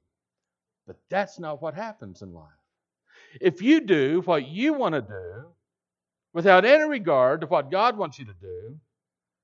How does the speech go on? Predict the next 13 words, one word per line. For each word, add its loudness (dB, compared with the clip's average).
then 4
you 0
may 4
or -2
may -2
not 2
get -2
where -2
you -4
want -4
to -14
go, 0
but -10